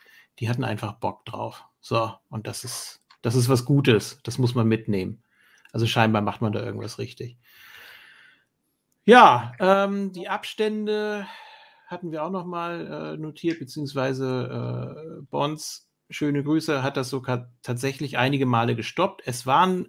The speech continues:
einige Male hintereinander exakt eine Minute fünfundvierzig. Ob das jetzt Zufall war oder ob sie da tatsächlich drauf geachtet haben mal, äh, weiß ich nicht. Ähm, scheinbar hat's immer so ganz gut gepasst, auch vom Timing her.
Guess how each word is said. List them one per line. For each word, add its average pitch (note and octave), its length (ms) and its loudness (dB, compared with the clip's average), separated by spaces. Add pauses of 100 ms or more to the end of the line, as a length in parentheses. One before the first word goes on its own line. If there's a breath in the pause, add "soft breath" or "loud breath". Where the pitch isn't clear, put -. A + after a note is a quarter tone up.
einige C#4+ 540 2
Male G3 320 6
hintereinander D#3+ 640 -2
exakt E3+ 520 -4
eine E3 220 0
Minute D#3+ 400 -2
fünfundvierzig. C#3 960 -4 (180)
Ob - 140 -8
das B2 140 -2
jetzt B2 180 -2
Zufall D#3 400 0
war C#3+ 200 2
oder C3 160 0
ob C#3 100 -10
sie D3 120 -2
da B2+ 120 0
tatsächlich C3 520 -4
drauf B2 220 -6
geachtet B2+ 420 -8
haben A2 240 -4
mal, A#2+ 300 -6 (680 soft breath)
äh, B2+ 60 -8
weiß A#2+ 600 -4
ich A2+ 140 -8
nicht. C3 260 -8 (1800)
Ähm, A#2 300 0
scheinbar B2 360 0
hat's A#2+ 120 -2
immer B2 200 -2
so A#2+ 140 -4
ganz A2+ 240 -6
gut - 480 -10
gepasst, - 480 -12
auch B2 100 -14
vom A#2+ 180 -6
Timing A#2+ 420 -2
her. A2+ 240 -6